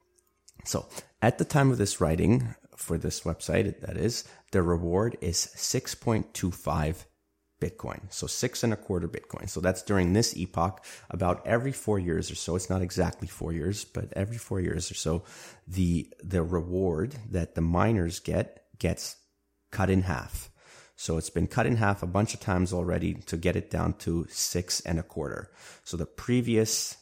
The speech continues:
epoch of mining was double what it is now. So if it's six and a quarter now, it would have been twelve and a half before. And prior to that, it was,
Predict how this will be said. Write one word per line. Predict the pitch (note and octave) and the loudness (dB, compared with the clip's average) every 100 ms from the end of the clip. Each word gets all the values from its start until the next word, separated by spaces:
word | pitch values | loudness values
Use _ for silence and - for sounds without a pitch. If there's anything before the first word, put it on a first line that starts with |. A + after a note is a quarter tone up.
| _ _ _ | _ _ _
epoch | F2 F2 F2 E2 - - | -4 -2 0 -2 -4 -4
of | E2+ D#2 D#2+ F#2+ - _ | 0 0 -2 -6 -16 _
mining | F#2+ E2+ E2+ E2+ E2 G#2 - - _ | 0 2 4 4 2 2 -2 -18 _
was | - E2+ | -4 -4
double | - F#2 F#2 F#2 | 0 0 2 0
what | F#2 F2 | 0 0
it | E2+ | 0
is | E2+ F2 | 0 0
now. | D#2+ E2 | -2 -2
So | F#2 D#2+ | -2 -4
if | - | -6
it's | - | -6
six | - - | -4 0
and | G#2+ | 0
a | F2 | 0
quarter | - F#2+ E2+ | 0 -2 0
now, | E2+ F#2 | 2 2
it | F2 | 0
would | |
have | F2 | -2
been | E2+ E2+ | -2 -2
twelve | - F2+ F2+ | 0 2 4
and | F#2+ | 4
a | |
half | F#2 E2 F#2 - | 2 0 -2 -6
before. | F#2 D#2 C#2+ A#2 - _ - - - - - _ - | -10 -6 -4 -6 -8 _ -20 -20 -20 -20 -20 _ 0
And | E2+ E2 D#2+ F2 | 2 4 2 -2
prior | - F#2+ G2 F#2+ | 0 4 4 2
to | G2 | -2
that, | E2+ E2+ F2 - - - - _ | 0 2 0 -2 -14 -20 -20 _
it | E2+ | -8
was, | C2 D#2 - - | -4 -4 -6 -10